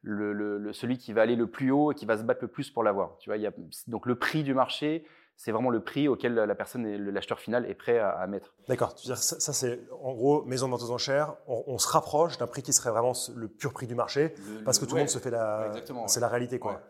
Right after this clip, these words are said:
Speaker 1: Parce que, euh, c'est, c'est le, au moment T, la montre vaut, euh, vaut ce prix-là, alors qu'une montre peut se retrouver en vitrine, euh, à un prix, euh, dix pour cent ou vingt pour cent au prix, au-dessus du prix du marché. La montre peut rester six mois en vitrine et pas se vendre.
Speaker 2: C'est ça.
Speaker 1: Là, tu sais que le moment T, le, la, la montre va se vendre, quoi qu'il se passe, et le prix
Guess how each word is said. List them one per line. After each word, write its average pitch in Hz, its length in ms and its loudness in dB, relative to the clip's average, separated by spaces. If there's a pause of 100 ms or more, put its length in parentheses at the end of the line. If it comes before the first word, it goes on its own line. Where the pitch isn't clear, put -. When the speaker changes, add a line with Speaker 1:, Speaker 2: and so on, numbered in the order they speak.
(200)
Speaker 1:
Parce - 180 -6
que, 120 100 2
euh, 113 340 6
c'est, - 160 -12
c'est 113 120 -4
le, 110 80 0
au 123 120 2
moment 123 220 6
T, 147 200 6
la 135 100 8
montre 117 220 0
vaut, 113 220 4
euh, 95 280 2
vaut 95 140 -8
ce - 120 -10
prix-là, 110 360 6 (300)
alors 101 240 -4
qu'une 123 120 0
montre 131 200 4
peut 107 80 -6
se - 80 -10
retrouver 113 240 0
en - 20 2
vitrine, 113 380 0
euh, 101 160 0 (400)
à 101 100 2
un 101 60 2
prix, 120 280 0
euh, 92 640 -2
dix 95 920 -10
pour 127 180 -4
cent 131 220 2
ou 113 140 2
vingt 120 120 2
pour 117 140 -8
cent 120 120 -4
au - 20 -4
prix, 127 140 -6
au-dessus 127 200 -6
du 113 60 -4
prix - 100 -12
du 107 80 -4
marché. 104 300 2
La 123 80 6
montre 120 160 0
peut - 80 -4
rester 107 220 -4
six - 180 -6
mois 113 100 0
en 110 40 0
vitrine 104 260 -4
et 113 40 -4
pas 110 120 -2
se 110 100 -8
vendre. 107 300 -6
Speaker 2:
C'est - 80 -20
ça. - 180 -20
Speaker 1:
Là, 107 100 8
tu - 120 -8
sais 120 160 2
que - 80 -4
le 101 100 2
moment 101 380 -2
T, 123 260 2
le, 107 160 2
la, 95 220 0
la 95 100 -4
montre 104 240 -8
va 101 80 2
se 95 100 -10
vendre, 110 260 -2
quoi 101 120 -6
qu'il 95 100 -12
se 90 60 -16
passe, 123 240 0
et 104 80 -2
le 98 120 0
prix 131 360 -2